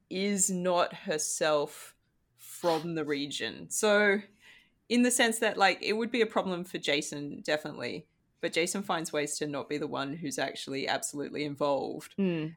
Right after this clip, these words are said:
Speaker 1: Um, so the stain is really f-, on Jason rather than her. Certainly she carries a lot of blood guilt related to her own family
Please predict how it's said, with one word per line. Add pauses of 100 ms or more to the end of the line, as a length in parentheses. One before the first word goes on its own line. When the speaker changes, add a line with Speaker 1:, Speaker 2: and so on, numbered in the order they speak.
(100)
Speaker 1:
Um, (400)
so
the
stain
is
really
f-, (100)
on
Jason
rather
than (140)
her. (260)
Certainly
she
carries
a
lot
of
blood
guilt (280)
related
to
her
own
family